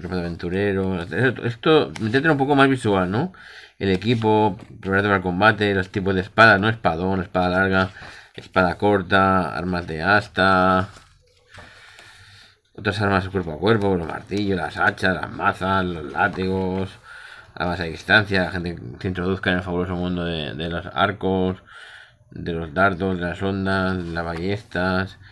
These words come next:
Armas especiales, ¿no? Raras como el boomerang, yo qué sé, el pico, el accidente, la hoz, la guadaña. Armadura,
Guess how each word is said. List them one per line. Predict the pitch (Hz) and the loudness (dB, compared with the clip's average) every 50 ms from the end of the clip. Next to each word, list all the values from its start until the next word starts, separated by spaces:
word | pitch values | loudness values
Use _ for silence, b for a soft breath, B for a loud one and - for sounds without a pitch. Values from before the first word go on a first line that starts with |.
| B B B B B | B B B B B
Armas | - - 92 95 87 | -8 -4 -2 -2 -2
especiales, | 87 - - 80 - - - 87 80 82 85 82 78 | -4 -6 -8 -10 -8 -8 -4 -2 -2 -2 -2 -4 -8
¿no? | 78 85 90 | -8 -8 -8
Raras | 80 62 71 82 82 - | -8 -6 -6 -6 -6 -8
como | - 87 82 | -8 -8 -8
el | 82 | -8
boomerang, | 82 78 73 65 64 64 64 67 69 80 85 90 87 80 78 80 76 76 76 76 78 73 67 | -8 -8 -10 -12 -12 -12 -10 -6 -4 -4 -4 -4 -6 -6 -8 -8 -10 -10 -12 -12 -12 -14 -14
yo | 62 - | -14 -16
qué | - | -18
sé, | - - - - - | -18 -20 -20 -20 -20
el | - | -20
pico, | - - 107 101 92 - - 90 90 90 85 85 85 82 82 | -12 -6 -6 -6 -6 -4 -4 -4 -4 -4 -4 -6 -6 -6 -8
el | 85 82 - | -8 -10 -10
accidente, | - 78 - - 78 76 85 95 98 98 95 90 90 90 90 90 85 | -14 -14 -12 -12 -10 -6 -4 -4 -2 -2 -2 -2 -4 -4 -4 -4 -4
la | 78 80 | -4 -4
hoz, | 90 98 95 92 | -4 -2 -2 -2
la | 90 85 | -2 -4
guadaña. | 78 78 78 85 92 92 90 92 90 90 90 87 90 95 95 - B B B B B B B B B B B B B B B B - | -4 -6 -4 -4 -4 -2 -2 -2 -4 -4 -4 -4 -6 -8 -10 -14 B B B B B B B B B B B B B B B B -8
Armadura, | - - 101 101 95 95 95 95 87 80 - | -6 -2 -2 0 0 0 0 -2 -4 -6 -10